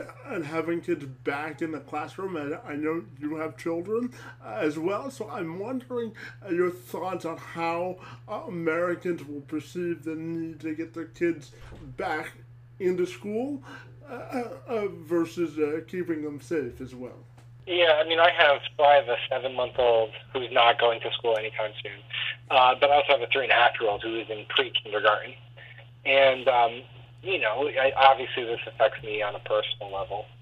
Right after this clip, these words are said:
Speaker 2: um, like anyone who has kids. And, you know, what's frustrating, I, I suppose, about this is that this is a, this is a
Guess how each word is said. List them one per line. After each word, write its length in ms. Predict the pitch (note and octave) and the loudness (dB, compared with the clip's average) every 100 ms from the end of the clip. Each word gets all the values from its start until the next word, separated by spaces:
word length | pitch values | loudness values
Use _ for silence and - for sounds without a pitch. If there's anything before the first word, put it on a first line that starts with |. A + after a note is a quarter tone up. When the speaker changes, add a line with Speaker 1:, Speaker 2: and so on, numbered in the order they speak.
| - | -4
Speaker 2:
um, 340 | G#2 G2 F#2+ - - | -2 -2 -6 -10 -14
like 380 | A#2+ A2+ G#2+ - | -4 2 2 4
anyone 360 | A2 G#2+ G#2 G2+ | 0 -2 -10 -14
who 120 | G2+ | -12
has 140 | G2 - - | -12 -12 -10
kids. 180 | F#2 - - - - - - - - - - | -10 -12 -20 -18 -16 -16 -20 -20 -20 -16 -2
And, 360 | D3+ D#3 D#3 - - - - - - - - - | 0 0 -2 -8 -20 -20 -20 -20 -20 -20 -20 -6
you 160 | F3 | 0
know, 240 | D#3 D3 D3 - - D#3+ | 2 2 0 -16 -12 -2
what's 240 | D#3 - - | -2 0 2
frustrating, 680 | F3 - - C#3 B2 A#2 | 2 2 0 2 2 0
I, 300 | A2+ A#2 A#2 A#2 | 2 2 2 2
I 140 | A#2 - | -2 -2
suppose, 400 | - - A#2 A2 G#2 | -10 0 2 2 2
about 320 | A2+ G#2 - | 6 6 4
this 100 | G#2 A2 | -8 -12
is 100 | A2 | 0
that 300 | A2 G#2 - - - - - | 2 2 0 -14 -20 -20 -8
this 100 | B2+ - | -8 -4
is 160 | C#3 A#2+ | -6 -4
a, 180 | A2+ - C#3 | -6 -8 -10
this 120 | C3 | -2
is 160 | D3 | 0
a 200 | C3 A2 | 2 0